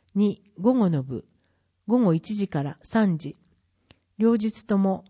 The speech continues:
各部十五人程度の募集。場所、明科七期、忍野山貯木場。対象、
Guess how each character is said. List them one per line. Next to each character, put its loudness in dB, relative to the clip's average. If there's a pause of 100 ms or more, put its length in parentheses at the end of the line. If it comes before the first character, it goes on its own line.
(220)
各 -2
部 0
十 0
五 2
人 0
程 2
度 -4
の -4
募 -8
集。 -10 (840)
場 -2
所、 -4 (420)
明 -4
科 -2
七 -2
期、 -18 (480)
忍 -4
野 2
山 0
貯 -2
木 -2
場。 -4 (800)
対 0
象、 0